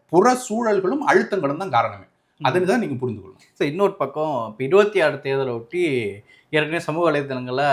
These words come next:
Speaker 2: போயிட்டு இருக்கிறத பார்க்குறோம். அதாவது தி மு க, அ தி மு க இருமுனை தேர்தலா, மும்முனை தேர்தலா, நான்கு முனை தேர்தலான்னு வருது. அதுல ஏற்கனவே சவுக்கு சங்கர் அவர்கள் பேசும்போது, நாம் தமிழர் கட்சிங்கிறது ஒரு பயிற்சிக்கான கட்சி, அது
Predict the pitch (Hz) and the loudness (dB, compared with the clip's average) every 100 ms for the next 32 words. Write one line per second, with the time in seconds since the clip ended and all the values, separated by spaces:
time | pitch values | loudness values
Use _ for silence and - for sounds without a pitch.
0 | 123 113 147 143 135 123 117 113 156 165 | 2 -2 -8 -6 -4 -4 -4 -6 -8 -12
1 | - 139 139 151 139 156 175 175 175 170 | -12 -6 -4 -2 -4 0 0 0 2 4
2 | 175 - 156 - 151 143 139 147 170 160 | 4 2 -6 -4 -8 -2 -2 -2 -2 -4
3 | 143 143 127 127 131 127 - _ - 151 | -4 -6 -4 0 0 -2 -8 _ -10 -2
4 | 196 185 147 143 131 131 143 143 180 175 | 2 2 2 -2 0 0 2 2 2 -2
5 | 156 135 135 127 127 127 117 110 143 143 | -4 -4 -4 -4 -2 -4 -6 -10 -8 -8
6 | - _ - 160 180 185 175 180 170 135 | -12 _ -6 2 2 2 2 2 2 2
7 | 175 190 185 160 147 135 127 127 147 139 | 0 0 -2 2 2 2 -2 -8 -6 -8
8 | - 135 180 269 220 147 131 120 117 _ | -8 -10 -6 0 2 4 2 -2 -8 _
9 | _ 135 151 247 240 208 180 151 139 165 | _ 2 4 6 4 2 2 0 -6 -6
10 | 160 226 160 139 156 202 202 202 156 143 | -2 0 0 2 2 2 0 -4 -2 -2
11 | 131 120 - 117 - - 143 180 | -4 -8 -8 -10 -10 -12 0 6